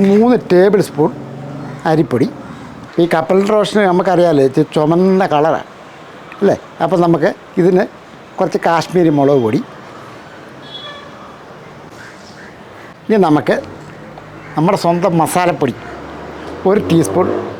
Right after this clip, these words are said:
മസാലപ്പൊടി. ഇനി ഇതിന് ഒരല്പം കായപ്പൊടിയുടെ ആവശ്യമുണ്ട്. നമുക്ക് ഒരു കാൽ ടീസ്പൂൺ കായപ്പൊടി, ഒരര ടീസ്പൂൺ കുരുമുളക് പൊടി. ഇപ്പോൾ എരിവിന് ആവശ്യമുള്ള ഒരല്പം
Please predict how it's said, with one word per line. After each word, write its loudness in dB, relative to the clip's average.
മസാലപ്പൊടി. 0
ഇനി 4
ഇതിന് 4
ഒരല്പം 0
കായപ്പൊടിയുടെ 2
ആവശ്യമുണ്ട്. 0
നമുക്ക് 2
ഒരു 0
കാൽ 2
ടീസ്പൂൺ 0
കായപ്പൊടി, 2
ഒരര 4
ടീസ്പൂൺ 0
കുരുമുളക് 4
പൊടി. 4
ഇപ്പോൾ 0
എരിവിന് 6
ആവശ്യമുള്ള 2
ഒരല്പം 2